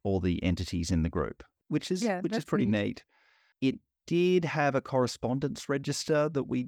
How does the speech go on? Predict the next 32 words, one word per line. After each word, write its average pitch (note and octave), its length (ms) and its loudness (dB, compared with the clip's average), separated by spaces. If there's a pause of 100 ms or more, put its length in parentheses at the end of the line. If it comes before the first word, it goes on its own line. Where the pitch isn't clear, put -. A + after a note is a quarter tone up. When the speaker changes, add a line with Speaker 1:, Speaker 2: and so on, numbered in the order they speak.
(120)
Speaker 1:
we B2+ 140 -2
did B2+ 280 0
use A2+ 720 0
and G#2 200 0
a G2 140 2
professional G#2+ 560 -2
development G#2+ 480 0
register G2+ 640 -2
and G#2+ 100 -4
just, - 220 -2
you F#4 80 0
know, E3+ 140 2
just A3+ 260 -2
little, D3+ 460 0 (880)
all E3 180 4
these E3+ 220 4
kind C#3+ 200 2
of A2 120 0 (160)
disparate B2+ 500 0
little A2 280 0
tools G#2 560 0
that, F#2+ 240 0 (140)
as A2+ 120 -2
I G#2 60 0
said, G2 360 0
was F#2 320 0
a - 60 -4
firm G#2+ 560 2 (340)
building A2 400 4
them F2 320 2
to G2 160 0
plug F#2+ 400 2